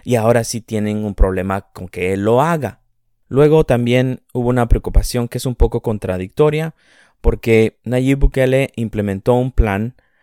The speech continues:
para poder reducir los homicidios en el país. Y gracias a Dios, él lo ha logrado.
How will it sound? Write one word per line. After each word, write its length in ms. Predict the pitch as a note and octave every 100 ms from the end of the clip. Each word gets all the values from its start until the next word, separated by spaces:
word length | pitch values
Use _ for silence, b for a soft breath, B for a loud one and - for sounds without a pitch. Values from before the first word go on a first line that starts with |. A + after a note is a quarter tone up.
| _ _
para 440 | B2 A2+ A#2 A#2 -
poder 600 | G#2+ G2+ G#2+ B2 C#3+ -
reducir 880 | - A#2 A#2 G2+ G2 - D#3 A2 A2+ - _
los 240 | A#2 A2
homicidios 880 | G#2 G#2+ G2 - D3 C#3 B2 A2+ -
en 160 | G#2 F#2+
el 100 | F#2
país. 600 | F2+ C3+ G#3+ - - _ _ _ _ _ _
Y 260 | A#2+ A2+ G#2+
gracias 480 | A2+ A#2+ C3+ C#3+ -
a 120 | G#2+
Dios, 440 | A2 C#3 E3+ - -
él 240 | A#2+ C3+
lo 180 | A#2 G#2
ha 100 | A2+
logrado. 680 | C3+ B2 A#2 F#3 D#3 F#2+